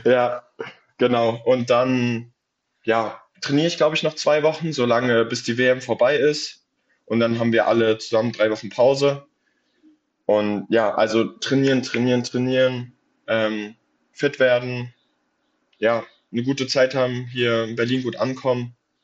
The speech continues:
Und dann, ähm, kenn ich noch nicht genau unser Saisonplan, aber Trainingslager sind auf jeden Fall schon geplant. Ähm, ja,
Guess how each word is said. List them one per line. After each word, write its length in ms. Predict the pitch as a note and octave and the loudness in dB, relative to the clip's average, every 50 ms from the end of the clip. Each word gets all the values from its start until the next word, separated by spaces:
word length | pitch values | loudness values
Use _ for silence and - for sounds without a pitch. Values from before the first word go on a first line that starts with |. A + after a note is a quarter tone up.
| _ _ _ _ _ _ _ _ _ _ _ | _ _ _ _ _ _ _ _ _ _ _
Und 220 | - A2+ A2 G2 | -2 -2 0 2
dann, 480 | G#2+ A2 G#2+ G#2+ A2 G#2+ G#2 G#2 - - - - - - - - _ _ _ _ _ _ _ _ _ _ _ - | 2 2 2 2 0 0 -2 -4 -10 -20 -20 -20 -20 -20 -20 -20 _ _ _ _ _ _ _ _ _ _ _ -4
ähm, 360 | A2 G#2 G2+ G#2 G#2 G2 - | -2 -2 0 -2 -2 -4 -6
kenn 180 | - C#3+ C#3 C#3+ | -2 -2 0 0
ich 100 | C#3 - | 0 0
noch 140 | - A#2+ C#3 | -2 -2 -2
nicht 160 | C#3 - - | -2 -2 -2
genau 260 | B2 A#2+ B2 C#3+ D#3 | 0 2 4 4 4
unser 220 | E3 D#3+ D3+ C#3+ | 2 2 0 0
Saisonplan, 800 | C#3+ C#3+ C3+ C#3+ C#3 C#3+ C#3+ C#3 - - C3 B2+ B2+ B2+ B2+ - | 0 0 0 2 2 2 0 -2 -2 0 0 2 2 0 -2 -2
aber 420 | - A2+ A2 G#2+ - A2 A2 G#2+ | -2 0 0 2 4 2 2 2
Trainingslager 640 | - - C3+ C3 C3 B2+ B2 - A#2+ A2+ A2+ A#2 A#2 | 0 -2 -2 0 0 0 0 0 0 0 2 0 -2
sind 160 | A#2 A#2 G#2+ | -2 0 -2
auf 140 | G#2+ G#2+ - | -2 0 0
jeden 180 | A#2+ B2 C3 B2+ | -2 -2 -2 -4
Fall 160 | - C3 A#2+ | -4 -4 -4
schon 200 | - - A#2+ A#2+ | -4 -4 -6 -8
geplant. 680 | A#2+ A#2+ - - A#2 A#2 A#2 A#2+ B2 A#2+ - - _ _ _ _ _ _ _ _ _ _ _ _ _ _ _ _ _ - | -8 -10 -6 -4 -4 -2 -2 -4 -6 -10 -14 -20 _ _ _ _ _ _ _ _ _ _ _ _ _ _ _ _ _ -4
Ähm, 440 | G#2 G#2+ G#2 G#2 G2+ G2+ G2+ G2+ - | -2 0 0 0 -2 -4 -8 -8 -2
ja, 240 | A2 G#2+ G#2 G#2 | 0 0 0 0